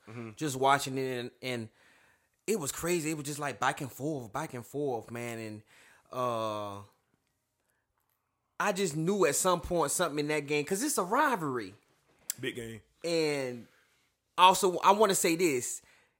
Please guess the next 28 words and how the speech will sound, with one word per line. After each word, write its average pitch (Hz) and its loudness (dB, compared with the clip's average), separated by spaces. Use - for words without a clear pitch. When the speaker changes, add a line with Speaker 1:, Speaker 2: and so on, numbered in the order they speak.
Speaker 2:
Nick 180 -4
Saban, 202 4
I 185 4
don't 214 4
know 190 4
if, - -2
uh, 147 4
our 156 6
listeners 151 -2
knew 180 -2
this, 143 0
but 131 -2
Nick 202 -4
Saban 190 0
has 151 -2
never 165 0
beat 156 -8
Auburn 139 2
when 131 -2
they've 143 0
been 135 0
ranked 127 -2
in 120 -6
the 117 -8
top 143 -6
fifteen. 143 -6
Speaker 1:
Right, 117 -2
yeah. 123 0